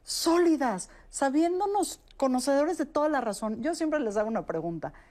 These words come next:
¿Qué prefieres, tener razón o tener corazón?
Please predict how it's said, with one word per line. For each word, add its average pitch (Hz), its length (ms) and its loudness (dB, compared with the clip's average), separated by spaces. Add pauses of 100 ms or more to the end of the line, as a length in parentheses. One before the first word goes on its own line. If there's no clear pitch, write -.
(160)
¿Qué 381 120 -2
prefieres, 196 540 0
tener 302 280 2
razón 359 480 -2
o 226 100 -4
tener 247 340 0 (500)
corazón? 226 600 -2